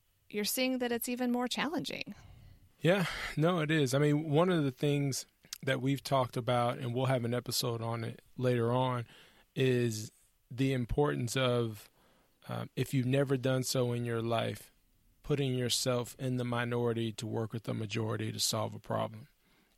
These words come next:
Speaker 2: And the whole point of you doing that should be so that way when you run across challenging situations like this, and obviously this situation is very unique and we've never had it before,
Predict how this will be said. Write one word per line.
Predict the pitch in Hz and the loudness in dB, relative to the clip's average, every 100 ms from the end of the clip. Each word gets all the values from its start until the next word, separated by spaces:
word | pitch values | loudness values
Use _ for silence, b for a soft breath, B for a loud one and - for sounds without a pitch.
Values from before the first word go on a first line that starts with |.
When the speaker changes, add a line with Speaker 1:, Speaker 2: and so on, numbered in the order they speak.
| _ | _
Speaker 2:
And | 120 117 117 - _ | -4 -4 -4 -8 _
the | 123 104 | -2 2
whole | 117 139 139 | 4 4 2
point | - 147 139 143 - - | 0 0 0 0 -6 -6
of | 127 123 110 117 | -2 -2 -4 -6
you | 117 | -6
doing | 110 127 196 208 | -2 0 0 0
that | 113 110 107 - | -2 -2 -4 -6
should | - - 127 107 | -4 -2 -2 -2
be | 120 117 113 110 107 b b b b b | -2 0 0 -2 -6 b b b b b
so | - 123 | -4 0
that | 127 127 | 0 0
way | 135 127 123 | 0 0 0
when | 120 120 120 | -2 -4 -4
you | 113 127 110 | -2 -4 -2
run | 127 135 | -2 0
across | 127 - 127 113 110 - - _ _ | -2 -4 -2 -2 -2 -6 -8 _ _
challenging | - 131 123 117 107 120 | -4 -2 -2 -4 -6 -6
situations | 113 120 104 113 113 110 - 107 - | -4 -4 -4 -4 -2 -4 -4 -8 -6
like | 123 110 107 | -4 -4 -4
this, | 113 98 113 | -4 -2 -4
and | 110 | -2
obviously | 117 101 120 | -2 -2 -2
this | 110 110 | 0 0
situation | - - 113 113 104 113 | 0 -2 -4 -2 -2 -4
is | 113 | -6
very | 101 113 110 | -2 -2 0
unique | 104 110 113 - | -2 -2 -4 -4
and | 110 | -6
we've | 113 | -4
never | 113 107 98 | -4 -4 -6
had | - 117 113 | -4 -2 -2
it | 127 | -2
before, | 139 127 - 143 151 | -4 -4 -2 -2 -2